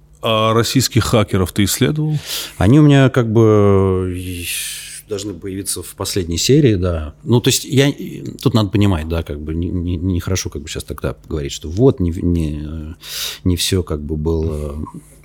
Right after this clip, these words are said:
Speaker 2: возможно в таких каких-то условиях. Но действительно, как бы, вот такой, скажем, э, Darknet — это совершенно отдельная тема, и я в неё, ну, это правда, это, это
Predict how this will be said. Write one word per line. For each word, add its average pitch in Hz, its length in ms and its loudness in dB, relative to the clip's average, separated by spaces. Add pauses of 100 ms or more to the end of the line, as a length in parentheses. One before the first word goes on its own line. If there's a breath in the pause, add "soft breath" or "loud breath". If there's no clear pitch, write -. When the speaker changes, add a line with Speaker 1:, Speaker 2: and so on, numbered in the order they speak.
(360)
Speaker 2:
возможно 92 600 2
в 78 380 -4
таких 82 320 -6
каких-то - 360 -10
условиях. 147 360 0
Но 104 80 0
действительно, 101 460 0 (400 loud breath)
как 90 160 -2
бы, 92 120 2
вот 92 260 0 (240)
такой, 104 220 0
скажем, 90 580 0
э, 87 240 0
Darknet — 117 640 2 (260)
это 98 300 -2 (100)
совершенно 120 380 4
отдельная 98 540 2
тема, 117 580 4 (400 loud breath)
и - 140 0
я 90 880 4
в 98 100 0
неё, 98 580 4 (320)
ну, 98 460 4 (800)
это 127 180 2
правда, 107 380 2
это, - 200 -10 (100)
это - 180 -8